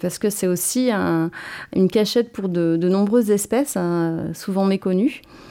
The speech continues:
Donc voilà, j'invite, euh, bah, les plus sportifs d'entre vous à chausser, euh, vos baskets et à nous rejoindre dès huit heures trente, euh, pour cette randonnée.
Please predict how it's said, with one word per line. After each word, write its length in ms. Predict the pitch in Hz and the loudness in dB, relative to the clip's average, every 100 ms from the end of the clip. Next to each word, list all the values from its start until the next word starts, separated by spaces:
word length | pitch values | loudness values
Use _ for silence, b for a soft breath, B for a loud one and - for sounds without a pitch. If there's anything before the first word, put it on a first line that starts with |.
| B B B | B B B
Donc 140 | 196 196 | 0 2
voilà, 260 | 220 226 | 4 4
j'invite, 440 | 247 226 214 240 240 | 4 4 2 0 2
euh, 120 | 196 | 2
bah, 140 | 180 | 4
les 100 | 180 | 4
plus 160 | 185 240 | 4 0
sportifs 380 | 226 254 254 254 | -2 -2 0 0
d'entre 320 | 240 247 254 | 2 0 0
vous 300 | 226 233 254 | 2 2 4
à 140 | 208 | 4
chausser, 540 | 190 233 233 247 247 240 | 2 0 2 4 6 6
euh, 280 | 196 175 175 | 4 2 2
vos 160 | 190 240 | 2 4
baskets 640 | 233 233 - 254 269 277 | 4 0 0 2 4 2
et 40 | 208 | 2
à 40 | |
nous 120 | 190 | 2
rejoindre 480 | 196 214 220 214 196 | 2 2 2 0 0
dès 220 | 180 226 | 2 2
huit 220 | 220 214 | 2 -2
heures 140 | 208 202 | -4 -6
trente, 380 | - 220 220 202 | -4 0 0 0
euh, 140 | 185 | -2
pour 200 | 185 - | -4 -8
cette 220 | - 214 | -6 -6
randonnée. 560 | - 202 190 190 240 | -2 0 0 2 0